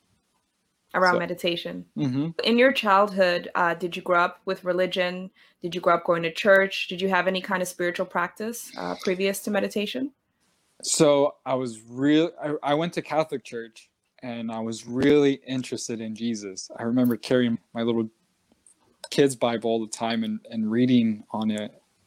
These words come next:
Speaker 2: And that was my practice. And that's what sort of stirred up my, me leading down depression, actually, because I remember being a boy and seeing my family dynamic and, and seeing all the,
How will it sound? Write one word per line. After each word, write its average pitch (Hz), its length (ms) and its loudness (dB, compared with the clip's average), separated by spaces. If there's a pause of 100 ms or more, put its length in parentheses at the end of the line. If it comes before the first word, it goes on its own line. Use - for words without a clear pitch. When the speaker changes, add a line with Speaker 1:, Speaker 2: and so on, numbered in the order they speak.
(600)
Speaker 2:
And 123 240 6
that 139 140 8
was 160 180 4
my 147 220 0
practice. 113 680 -12 (580)
And 151 100 -6
that's 170 200 0
what 185 100 0
sort 175 260 0
of 139 120 0
stirred 151 360 -2
up 147 280 0
my, 117 500 -8 (760)
me 139 200 0
leading 131 360 0
down 123 340 -2 (100)
depression, 139 560 0
actually, 110 400 -8
because 107 540 -6 (680)
I 127 60 -2
remember 135 440 2
being 131 220 0
a 113 60 0
boy 120 540 2 (500)
and 120 180 -6
seeing 131 340 -4
my 113 160 -6
family 120 440 0
dynamic 120 680 -2
and, 107 240 -4
and 107 200 -6
seeing 120 320 2
all 110 160 0
the, 110 180 -2